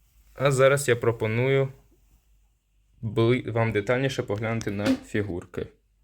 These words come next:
які я використав у цій діорамі. Ось така от фігурка українського воїна. Кастомна, як ви бачите. Використав торсик із набору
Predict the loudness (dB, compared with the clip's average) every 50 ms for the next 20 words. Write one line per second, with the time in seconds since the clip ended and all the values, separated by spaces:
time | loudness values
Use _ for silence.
0 | -20 -20 -20 -20 -20 _ _ -20 -14 -10 -8 -8 -4 0 0 2 2 2 0 0
1 | 0 -2 -2 -2 -2 -2 -2 -2 -4 -4 -6 -6 -6 -6 -8 -8 -10 -6 -2 -2
2 | 0 0 0 -2 -2 -4 -6 -8 -8 -12 _ _ _ _ _ _ _ _ _ _
3 | _ _ _ _ _ _ _ _ _ _ _ _ _ -6 -4 -4 -4 -4 -6 -4
4 | 0 2 2 2 2 0 0 0 0 2 2 0 2 2 2 2 2 2 0 0
5 | 0 0 0 0 2 2 2 4 4 2 2 2 0 -2 -2 -4 -6 _ _ _
6 | _ _ _ _ _ 0 2 2 2 2 0 -2 -2 0 0 0 -2 -2 -2 -2
7 | -2 0 2 0 0 -2 -4 -2 -2 -2 -2 -2 -6 _ _ _ _ -2 0 0
8 | 2 2 2 2 2 2 0 -2 0 0 2 2 2 2 2 -2 -2 -4 -4 -4
9 | -4 -4 -4 -6 -4 -2 0 0 0 2 4 4 4 6 6 4 2 2